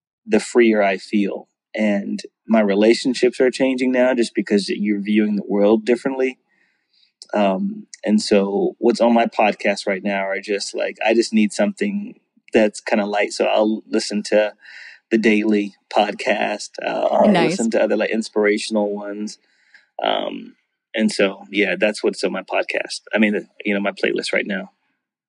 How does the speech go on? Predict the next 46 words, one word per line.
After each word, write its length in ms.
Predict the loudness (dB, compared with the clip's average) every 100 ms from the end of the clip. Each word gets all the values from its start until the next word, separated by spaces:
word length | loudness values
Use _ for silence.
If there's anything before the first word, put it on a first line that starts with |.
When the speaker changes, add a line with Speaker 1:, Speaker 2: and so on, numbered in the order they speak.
| _ _ _
Speaker 2:
That's 140 | -4 -2
amazing. 340 | -2 -2 -2
And 80 | 0
I'm 80 | 2
so 160 | 2
happy 440 | 0 0 -4 -4 -4
and 240 | -2 -2 0
grateful 400 | 0 0 0 -2
you 260 | -2 -2
were 160 | -2 -2
able 400 | -2 -2 -2 -6 -8
to 180 | -8
feel 220 | -4 -4 -2
comfortable 540 | -2 -2 -4 -4 -6
sharing 460 | -4 -4 -2 -2 -2
your 280 | -4 -6 -6
therapy 440 | -4 -2 -4 -6 -8
journey 320 | -6 -4 -4
with 200 | -4 -4
us. 240 | -4 -4 -4
We 60 |
talk 200 | -4 -2
a 60 | -2
lot 200 | -2 -2
about 320 | -2 -4 -2
mental 240 | -4 -2 -4
health 380 | -6 -8 -12 -10
on 80 | -2
this 260 | 2 2 0
Speaker 1:
Yeah. 80 | -6
Speaker 2:
show. 320 | -8 -8 -10 -12 -20 -20 -20 _
And, 240 | 0 0 2
uh, 180 | 0 -2
as 180 | 0 2
you 80 |
know, 180 | 2 2
we've 140 | 0 0
had, 260 | -4 -6 -4
you 100 | -4
know, 100 | -4
talks 260 | -8 -10 -10
before. 260 | -6 -4
I've 120 | -2 -4
also 240 | -4 -4
gone 220 | -2 -2
through 400 | -2 -4 -4 -6